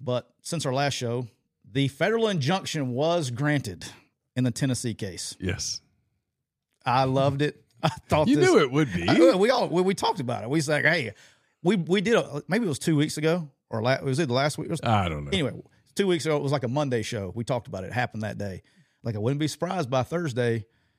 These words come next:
Speaker 1: if this is, if this is done. Well, it's been, like, two weeks, and I was surprised it took this long. But anyway,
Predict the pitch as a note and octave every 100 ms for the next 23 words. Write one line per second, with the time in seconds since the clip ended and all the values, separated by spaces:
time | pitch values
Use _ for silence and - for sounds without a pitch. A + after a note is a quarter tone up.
0 | _ - A#2 - C3 - A#2 G#2 F#2+ -
1 | _ - B2+ A#2 G2+ D3 D3+ A2+ A#2 -
2 | C3+ C3 - C#3 D3 C#3+ - G#2+ G2+ A#2
3 | B2+ B2+ G2+ A#2 - G#2+ A#2+ A#2+ G#2+ A#2
4 | - - _ _ _ _ - F3+ F3+ D3
5 | C#3+ B2+